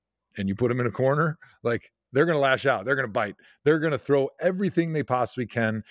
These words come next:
at the Houston Texans to get Deshaun Watson because that's their job security. So it might be four first-round picks. It might be multiple picks into the future,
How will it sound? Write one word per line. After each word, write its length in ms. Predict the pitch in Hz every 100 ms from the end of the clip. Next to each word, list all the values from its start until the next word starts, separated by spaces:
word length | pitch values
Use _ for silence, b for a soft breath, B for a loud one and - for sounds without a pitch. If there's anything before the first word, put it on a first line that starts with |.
| B _
at 160 | 131 127
the 100 | 117
Houston 320 | 123 - 117
Texans 480 | - 107 - 110 -
to 80 | 113
get 180 | 113 107
Deshaun 320 | 107 117 104
Watson 360 | 101 104 -
because 320 | 104 104 107 92
that's 280 | 104 107
their 120 | - 98
job 300 | 92 92 90
security. 480 | 101 - 92 85
So 280 | 87 107 95 B B -
it 140 | 208
might 160 | 240 190
be 140 | 165
four 260 | - 135 131
first-round 500 | - 101 - 104 87
picks. 300 | 104 85 - B B
It 140 | 180
might 240 | 214 190 151
be 260 | 160 151 123 b b _ _ _
multiple 800 | 110 135 170 196 - 160 143 139
picks 380 | - 147 147 -
into 160 | 143
the 100 | 123
future, 440 | 117 139 139 151